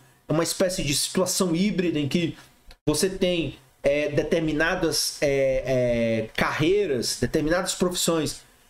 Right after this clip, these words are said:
em que uma parcela pode ser sindicalizada e outra não, mas quando o sindicato, digamos,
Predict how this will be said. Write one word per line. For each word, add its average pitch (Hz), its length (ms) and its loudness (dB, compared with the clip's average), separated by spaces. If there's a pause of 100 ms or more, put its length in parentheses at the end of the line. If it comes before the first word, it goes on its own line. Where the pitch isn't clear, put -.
(100)
em 160 120 2
que 185 140 0
uma 185 160 0
parcela 196 460 0
pode 185 280 0
ser 175 120 0
sindicalizada 147 760 0
e 156 40 2
outra 156 240 0
não, 139 400 0 (480)
mas 175 220 0
quando 220 220 0
o 190 40 0
sindicato, 185 800 0 (360)
digamos, 170 840 0